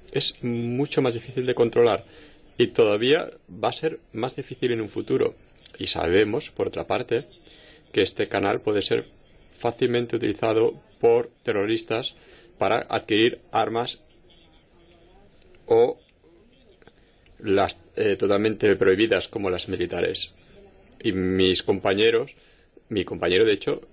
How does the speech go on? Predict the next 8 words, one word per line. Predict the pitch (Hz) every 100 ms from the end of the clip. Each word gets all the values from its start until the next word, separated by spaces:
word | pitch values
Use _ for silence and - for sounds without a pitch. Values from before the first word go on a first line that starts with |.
| - - - -
hizo | - 117
una | 107 98
prueba | 113 110 131 - _ _ _ - _ _ _ _ _ _ -
y | 120
le | 107 - _ _ - - _ _ - -
tardó | - 175
cinco | - 247
minutos | 214 185 190 - -